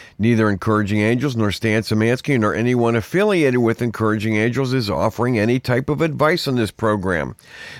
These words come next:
We do not offer legal advice. We do not offer medical advice. We do not offer financial advice. We do not offer personal advice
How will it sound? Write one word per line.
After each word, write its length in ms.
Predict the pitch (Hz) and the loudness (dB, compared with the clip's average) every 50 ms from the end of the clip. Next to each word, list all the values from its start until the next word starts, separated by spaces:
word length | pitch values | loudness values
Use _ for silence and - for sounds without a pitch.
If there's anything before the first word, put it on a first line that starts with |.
| - | -6
We 160 | - 107 117 | -2 0 0
do 220 | 107 92 120 120 120 | 2 2 2 2 2
not 200 | 117 113 117 - - | 4 2 2 2 0
offer 400 | 95 110 120 117 - 123 113 - | 0 0 0 0 0 -2 -2 0
legal 400 | - 104 117 127 117 117 117 107 | 0 0 0 2 2 4 4 4
advice. 460 | 104 95 92 98 92 95 95 - - | 4 2 2 2 2 0 -2 -2 -2
We 100 | 107 110 | -2 -2
do 180 | 98 92 117 117 | 0 2 2 2
not 240 | 117 113 117 113 110 | 4 4 4 4 4
offer 300 | 110 117 120 - 123 107 | 4 2 2 0 0 2
medical 480 | 104 117 135 151 151 - - 117 117 | 2 2 4 2 2 0 0 0 0
advice. 400 | 113 104 110 120 120 139 - - | 2 2 2 0 0 0 -2 -2
We 100 | 110 110 | -4 -4
do 200 | 101 95 120 127 | -2 0 0 0
not 260 | 127 123 127 127 - | 2 2 2 0 0
offer 340 | - 107 117 127 - 131 113 | 0 0 0 0 0 -2 -4
financial 640 | 98 - 117 113 123 135 143 156 - - 135 117 101 | -2 -2 -2 -2 0 0 0 -2 -2 -2 -2 -2 0
advice. 380 | 98 90 101 92 98 - - | 0 0 0 0 0 -2 -2
We 120 | 117 117 110 | -2 -2 -2
do 280 | 95 - 151 175 175 | -2 -2 0 0 2
not 200 | 165 147 143 - | 4 2 2 2
offer 360 | - 123 131 135 - 135 123 | 0 0 0 0 0 0 -4
personal 540 | - - - 139 165 175 160 - 131 113 110 | -4 -4 -4 -2 -2 -2 -2 -2 -2 0 0
advice 440 | 113 98 98 95 87 87 90 - - | 0 2 0 0 0 0 -2 -6 -10